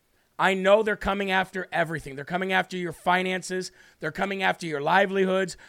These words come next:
They're coming after your faith. They're coming after your children.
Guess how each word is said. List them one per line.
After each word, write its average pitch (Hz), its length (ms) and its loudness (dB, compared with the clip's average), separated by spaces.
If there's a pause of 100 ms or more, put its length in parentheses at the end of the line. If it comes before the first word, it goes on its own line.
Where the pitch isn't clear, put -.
They're 156 100 -12
coming 196 300 -2
after 185 300 -2
your 143 160 -6
faith. 202 540 -2 (240)
They're 151 100 -10
coming 196 300 -4
after 185 240 0
your 139 120 -10
children. 196 640 0